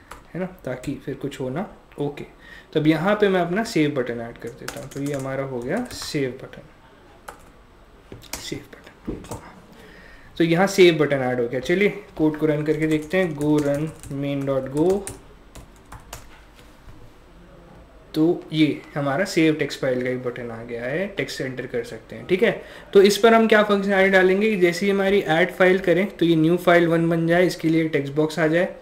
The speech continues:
और क्या हो जैसे ही हम save करें तो ये new file one बन के ही क्या हो जाए, save हो जाए। फिर हम दूसरा file add करें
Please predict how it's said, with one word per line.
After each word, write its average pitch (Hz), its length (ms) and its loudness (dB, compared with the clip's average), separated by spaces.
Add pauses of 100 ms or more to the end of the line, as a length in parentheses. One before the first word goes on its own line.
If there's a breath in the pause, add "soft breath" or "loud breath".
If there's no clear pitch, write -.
(420 loud breath)
और 175 180 4
क्या 180 160 6
हो 190 120 4
जैसे 170 260 4
ही 185 60 6
हम 185 160 2
save 170 280 2
करें 185 440 0
तो 170 100 2
ये 170 120 6
new 165 200 4
file 180 320 6
one 156 280 2 (220)
बन 156 240 2
के 165 100 4
ही 185 160 4 (140)
क्या 170 120 6
हो 165 100 6
जाए, 139 240 0 (140)
save 160 240 4
हो 127 80 -2
जाए। 110 320 -10
फिर 180 140 4
हम 185 120 4 (120)
दूसरा 185 320 2
file 196 260 4
add 185 200 6
करें 202 200 0